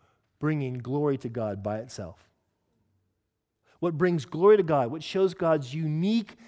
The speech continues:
value, is when we as God's people, by the power of God's Spirit, love the way He does. That we love the way He does.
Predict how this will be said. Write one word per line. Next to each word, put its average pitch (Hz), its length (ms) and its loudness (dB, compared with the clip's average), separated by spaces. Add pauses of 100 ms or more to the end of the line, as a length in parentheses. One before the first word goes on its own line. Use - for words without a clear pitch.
(160)
value, 165 720 -4 (180)
is 165 180 -2
when 165 340 2
we 240 440 4
as 165 240 -4
God's 170 340 0
people, 131 680 -10 (680)
by 214 360 6
the 185 120 2
power 202 460 -4
of 135 140 -4
God's 156 300 -6
Spirit, 117 480 -6 (320)
love 120 680 -6 (480)
the 113 60 -16
way 107 120 -10
He 104 160 -10
does. - 380 -18 (1900)
That 131 140 -8
we 180 440 -4 (540)
love 117 360 -2
the 113 80 -8
way 110 120 -6
He 117 200 -12
does. - 420 -18